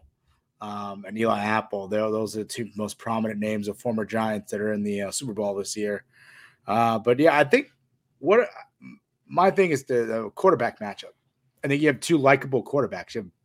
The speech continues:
Stafford, who spent basically, well, he has his entire career until this year with the Lions, you know, irrelevant, uh, team. And then he gets away from them his first year and he makes the Super Bowl. So I think that's an incredible story right then and there. And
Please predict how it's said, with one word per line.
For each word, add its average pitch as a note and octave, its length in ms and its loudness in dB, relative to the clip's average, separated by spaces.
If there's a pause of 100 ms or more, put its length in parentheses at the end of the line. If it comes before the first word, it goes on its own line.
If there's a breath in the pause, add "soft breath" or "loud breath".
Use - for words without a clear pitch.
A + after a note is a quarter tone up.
(220)
Stafford, C3+ 560 2
who A2 100 -8
spent A#2 360 -2 (840 soft breath)
basically, C3 500 6
well, A#2+ 220 2
he C3 140 -4
has B2+ 140 8
his G#2+ 60 -8
entire B2 280 4
career C3 220 4
until G#2+ 200 -4
this B2+ 200 -2
year G#2+ 320 -4 (400)
with C3 220 -2
the A2+ 80 -10
Lions, A#2+ 720 2
you C3+ 100 -4
know, A2 160 0
irrelevant, A2+ 580 2 (280)
uh, A#2 240 -4
team. C3+ 500 -6 (600)
And A#2 160 -4
then A#2+ 220 0
he A#2+ 100 -4
gets C#3 260 4
away C#3 200 6
from C3+ 240 -4
them A#2+ 100 0
his A2+ 120 -6
first B2+ 320 -4
year C#3+ 100 4
and C3 60 2
he - 20 0
makes A#2 240 0
the B2+ 60 -8
Super C#3 140 -10
Bowl. F#2+ 260 -12
So - 160 -6
I C3 100 4
think C#3+ 160 2
that's D3 180 2
an A#2 60 -8
incredible A2+ 400 -6
story A2 280 -6
right G#2 200 -4
then A2 160 -6
and G#2 120 -8
there. A2 260 -2
And G#2 200 -6